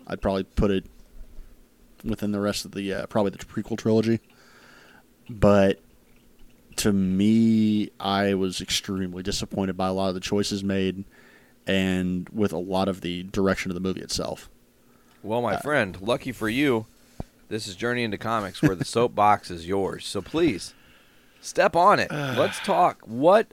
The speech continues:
Speaker 2: are some things you don't like about this movie? And maybe I can sway you now that I've seen it a second time, and now I can really digest the whole flick and give you
Speaker 1: The
Speaker 2: thicker opinions, I guess.
Speaker 1: To me, I've been digesting it ever since I walked out of there. Uh,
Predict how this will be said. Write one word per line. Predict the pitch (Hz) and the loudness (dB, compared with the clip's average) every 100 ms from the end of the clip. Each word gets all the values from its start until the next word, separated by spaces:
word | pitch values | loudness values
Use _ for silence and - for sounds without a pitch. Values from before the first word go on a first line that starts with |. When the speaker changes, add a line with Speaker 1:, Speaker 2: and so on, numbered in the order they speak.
| - | -6
Speaker 2:
are | 127 180 196 | -2 0 -2
some | 202 185 | -6 -8
things | 180 185 180 | -6 -6 -8
you | 165 | -10
don't | 156 156 165 156 | -2 2 4 4
like | 147 160 | 2 2
about | 147 160 | 2 2
this | 151 143 | 2 -2
movie? | 147 170 156 156 143 | 0 0 2 0 0
And | 135 135 139 143 | -2 -4 -4 -4
maybe | 156 170 | -2 -2
I | 175 | -4
can | 180 | -8
sway | - 175 170 170 | -10 -4 -2 -2
you | 170 165 165 | -2 -2 -2
now | 170 165 | -4 -4
that | 160 | -4
I've | 160 | -4
seen | - 170 | -6 -6
it | 151 | -6
a | |
second | - 120 120 110 | -4 -4 -4 -4
time, | 120 135 143 | -4 -2 -2
and | 123 | -4
now | 123 127 127 | -4 -2 -2
I | |
can | 123 113 113 - - - - - | -4 -6 -8 -12 -20 -20 -20 -10
really | - 131 143 | -2 2 4
digest | 135 131 131 131 - | 4 4 2 0 0
the | |
whole | 127 135 | -2 -2
flick | - 135 135 104 | -2 0 0 -2
and | 95 95 87 - - | -8 -8 -12 -16 -8
give | 113 107 | -8 -8
you | 110 110 107 - _ _ - | -8 -8 -12 -20 _ _ -18
Speaker 1:
The | 117 | -6
Speaker 2:
thicker | - 120 117 107 | 2 4 4 0
opinions, | - 117 104 85 | -2 -6 -6 -8
I | 85 | -10
guess. | 87 87 - - _ - _ _ - - - | -10 -10 -12 -20 _ -20 _ _ -20 -20 -6
Speaker 1:
To | - | 0
me, | 131 160 | 2 2
I've | 123 127 | 2 2
been | 131 120 | 2 2
digesting | 107 101 104 101 101 | 2 2 -2 -2 -2
it | 98 | -2
ever | 98 | -2
since | 113 98 | -6 -6
I | |
walked | 95 95 95 95 | -4 -4 -6 -6
out | 98 | -4
of | 104 | -4
there. | 104 104 98 98 | -4 -6 -8 -6
Uh, | 101 98 92 | -4 -4 -4